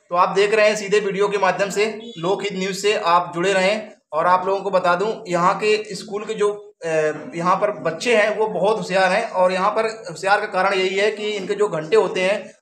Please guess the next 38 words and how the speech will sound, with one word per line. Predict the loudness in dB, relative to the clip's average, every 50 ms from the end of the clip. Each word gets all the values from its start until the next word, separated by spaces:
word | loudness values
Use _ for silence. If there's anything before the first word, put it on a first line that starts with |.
| _ -4
हर | -2 -2
एक | -2 -2 -2
घंटे | -2 -2 0 0 0
में | 0 0 -4
teacher | -4 -2 -2 -2 -2
पढ़ाते | 2 2 2 2 2 0 -2
हैं | 0 0 0
और | 0 2 2 2 2 0
subject | -2 -4 -6 -4 -2 -4 -4 -2
से | -2
related | -4 -2 -2 -2 -4 -2
कोई | 0 0 2
भी | 4 4
आप | 4 4 4
पूछ | 2 -6 -8 -6
सकते | -6 -6 -6 -4 -4
हैं। | -2 -2 -2 -4 -6 -12 -20 _ -20 -20 -6
कोई | -2 0 0 2
भी | 2 2
अगर | 4 4 2 2
matter | 2 0 0 -2
पूछना | -4 -6 -6 -2 0 0
चाहेंगे, | 2 2 0 0 0 -2
तो | -4 0 4
आप | 4 4 4 2 -4 -2
copy | -2 -2 0 -2
उठा | -2 0 0 0
के | 0 -4 -8
पूछ | -10 -10
सकते | -10 -10 -8 -4
हैं | -2 2
यहाँ | 2 2 2
पर। | 0 -2 -4 -6 -8 -14 -18 -20 _ _
तो | -12
बच्चे | -2 -2 -2 0 2 -2
बहुत | -2 -2 0 0 2 2
होशियार | 2 2 2 2 2 4 4 2
हैं। | 0 0 -2 -8 -14 -18 -20